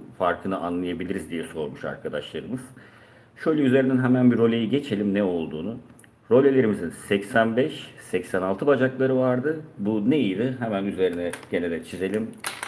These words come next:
Bobin bacaklarıydı bunlar. Roleyi tetiklediğimiz ve manyetik alanın oluştuğu bacaklardı. Seksen beş ve seksen altı.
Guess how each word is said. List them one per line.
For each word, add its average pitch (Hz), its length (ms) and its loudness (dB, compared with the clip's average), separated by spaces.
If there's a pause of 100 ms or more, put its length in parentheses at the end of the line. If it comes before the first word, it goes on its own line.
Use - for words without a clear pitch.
(760)
Bobin 110 460 4
bacaklarıydı 80 760 -4 (100)
bunlar. 90 280 -8 (720)
Roleyi 90 260 0
tetiklediğimiz 90 640 -4
ve 113 80 2
manyetik 98 420 0
alanın 110 300 6
oluştuğu 92 460 -2
bacaklardı. 78 720 -6 (320)
Seksen 80 420 -4
beş 82 160 -6
ve 117 60 -4
seksen 85 420 -4
altı. 67 360 -12